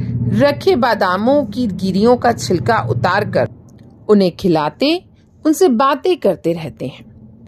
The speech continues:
उनके वे तोते हमने भी कई बार देखे थे। हम उन बड़े लड़कों के साथ उनके चौबारे में गए थे, जो लड़के पीटी साहब के आदेश पर उनके घर का काम करने जाया करते।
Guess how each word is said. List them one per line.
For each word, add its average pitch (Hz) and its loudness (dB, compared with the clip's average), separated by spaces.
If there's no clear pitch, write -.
उनके 330 4
वे 320 2
तोते 277 2
हमने 233 4
भी 226 0
कई 180 0
बार 156 -2
देखे 127 -8
थे। - -18
हम 392 0
उन 359 -2
बड़े 226 2
लड़कों 240 2
के 247 0
साथ 202 0
उनके 220 -4
चौबारे 170 2
में 202 -2
गए 175 2
थे, 202 -2
जो 196 -2
लड़के 185 0
पीटी 226 -4
साहब 190 -4
के - -6
आदेश 160 -4
पर - -6
उनके 294 2
घर 294 2
का 302 0
काम 220 0
करने 226 4
जाया 139 -2
करते। - -10